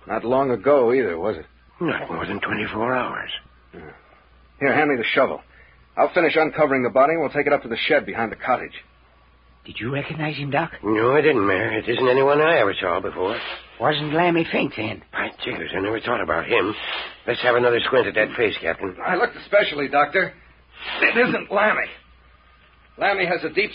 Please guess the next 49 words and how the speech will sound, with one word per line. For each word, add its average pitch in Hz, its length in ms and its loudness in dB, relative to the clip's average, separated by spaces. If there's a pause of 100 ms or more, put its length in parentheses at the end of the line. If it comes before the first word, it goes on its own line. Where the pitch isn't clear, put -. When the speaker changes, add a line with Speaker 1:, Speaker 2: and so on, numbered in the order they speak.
(100)
Speaker 1:
scar 196 260 8
at 151 120 2
the 135 80 -4
roots 190 240 0
of 151 60 -16
the 151 80 2
hair 175 300 6
on - 80 2
his - 120 -4 (120)
forehead. 208 380 4 (1160)
There's 214 260 -2
none 202 180 0
on 185 240 -2
this 175 120 -4 (100)
fella. 80 240 -6 (260)
Speaker 3:
No 104 200 -4
wonder 160 420 0
somebody 139 300 4
ran 135 240 2
by 139 100 2
the 131 160 0
cottage 135 300 0
and 131 100 0
out 143 160 4
of 131 80 -4
the 131 160 -4
City 147 180 -2
of 120 60 -6
the 131 80 -2
Dead 156 240 2
in 127 60 -4
hysterics 151 640 -2
last 123 280 -2
night. 131 240 -6 (260)
Speaker 2:
You 101 160 -6
think 156 220 0
maybe 165 220 6
it 165 180 2
was 131 140 -2
the 131 80 0
murderer 170 440 4
we 175 180 4
heard, 175 280 2
Captain? 180 400 -2 (260)
Speaker 1:
No, 277 280 2
not 220 200 4
likely. 185 340 0 (220)
Speaker 2:
Why 127 160 4
not? 139 260 2